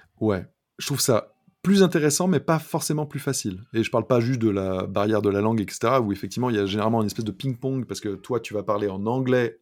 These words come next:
à un traducteur, qui va après parler en japonais à la personne, qui lui va répondre en japonais, ça va repartir. Donc en fait, bon, il y a, il y a de la déperdition là-dedans à tous les niveaux, hein. Euh, c-, alors que quand t'es avec un développeur occidental, tu parles en anglais, au moins, bon, tu t'exprimes directement, machin.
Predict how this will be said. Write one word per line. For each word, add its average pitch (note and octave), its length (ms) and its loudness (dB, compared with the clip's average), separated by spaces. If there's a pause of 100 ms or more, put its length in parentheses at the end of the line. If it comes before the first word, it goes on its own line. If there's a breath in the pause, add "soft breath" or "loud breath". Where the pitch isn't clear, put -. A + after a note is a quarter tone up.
à G2 100 -4
un G2 120 -8 (100)
traducteur, A#2 680 -2 (320 soft breath)
qui - 120 -10
va G#2+ 140 4
après A2 380 4
parler A2 340 0
en G2 100 -2
japonais B2+ 520 0
à G2 100 -2
la F#2+ 80 -6
personne, D#3 440 -2
qui G#2+ 140 -14
lui G#2 140 -6
va G#2 100 0
répondre A2+ 260 -2
en G2 60 -2
japonais, C3 400 -4
ça A2 100 -10
va G2+ 80 -8
repartir. A2+ 360 -6
Donc A#2 120 -4
en A2+ 60 -2
fait, C3+ 180 -2 (560 loud breath)
bon, A#2+ 80 -2
il A#2 60 2
y A2+ 40 4
a, A2+ 60 -2
il - 60 -10
y B2+ 80 4
a B2+ 40 0
de B2+ 40 -2
la C3+ 80 6
déperdition D3+ 560 4
là-dedans C#3+ 360 4
à B2 60 4
tous - 140 -4
les C3+ 80 4
niveaux, A#2+ 320 2
hein. F#2+ 260 -2
Euh, G#2 640 -4
c-, - 340 -12
alors A2 160 0
que A2 100 -4
quand C3 160 -2
t'es B2 100 0
avec A2+ 200 0
un A2 60 -2
développeur A2 420 0
occidental, A2 560 -4
tu - 100 -20
parles G2+ 160 -4
en G2 160 -4
anglais, A2+ 340 2 (360 soft breath)
au - 60 -14
moins, G#2 140 0
bon, G2+ 120 -2
tu - 160 -16
t'exprimes G#2+ 340 -8
directement, G#2 520 -2
machin. G#2+ 460 -4